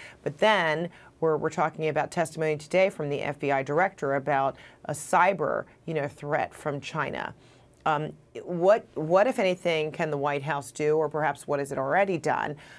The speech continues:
uh, as the White House, as the White House, you know, interacts with China, narrowing in on this as well as the twenty tor-, twenty twenty-four election concerns?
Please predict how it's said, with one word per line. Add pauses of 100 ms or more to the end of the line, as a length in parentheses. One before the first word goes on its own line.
(160)
uh,
as
the
White
House, (180)
as
the
White
House,
you
know, (100)
interacts
with
China, (400)
narrowing
in (100)
on
this
as
well
as
the
twenty
tor-, (140)
twenty
twenty-four
election
concerns?